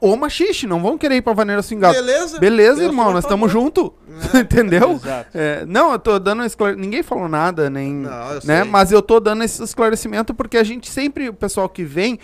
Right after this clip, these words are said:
Speaker 1: a gente pergunta exatamente sobre isso: sobre a competição, sobre o, a va-, do machixe pra vaneira swingada, pra, até pro pessoal ver outros, né? Que nem o Alan mesmo falou aqui,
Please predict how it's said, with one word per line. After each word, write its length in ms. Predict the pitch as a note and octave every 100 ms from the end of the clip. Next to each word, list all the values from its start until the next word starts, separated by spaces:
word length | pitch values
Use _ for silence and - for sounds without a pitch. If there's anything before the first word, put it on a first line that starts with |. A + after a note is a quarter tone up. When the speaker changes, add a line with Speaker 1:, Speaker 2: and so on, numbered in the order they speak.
| - -
Speaker 1:
a 80 | G3
gente 220 | A3 -
pergunta 360 | A#3 G#3+ A3 A3+
exatamente 480 | G3+ G#3 A3 G#3+ -
sobre 240 | A3+ C4
isso: 240 | D4 - C#3+
sobre 320 | D#3 D3 - - _
a 180 | - D3+
competição, 760 | - F3 E3+ D#3+ - G3+ G#3+ G#3+ _
sobre 360 | - F#3 E3+ D#3+
o, 160 | E3 -
a 100 | D3+
va-, 200 | C#3+ D#3
do 360 | - C#3+ C#3 C3+
machixe 360 | D3+ - F#3
pra 100 | -
vaneira 300 | D#3+ E3 D#3+
swingada, 480 | D#3 F3+ E3 F3+ F#3+ _ _ _
pra, 280 | - G#3+ G#3 -
até 260 | F3+ G3+
pro 120 | G3+ G#3
pessoal 420 | G3+ - F#3+ G3+
ver 260 | D3+ D#3 -
outros, 760 | D#3+ D#3+ D#3+ C#3+ C3 B2 - _ _ _ -
né? 220 | C#3+ E3+
Que 140 | -
nem 160 | D#3 E3+
o 120 | E3+
Alan 240 | E3 F3 E3
mesmo 340 | D#3 D#3+ D#3
falou 260 | - D3 D3+
aqui, 300 | - C#3+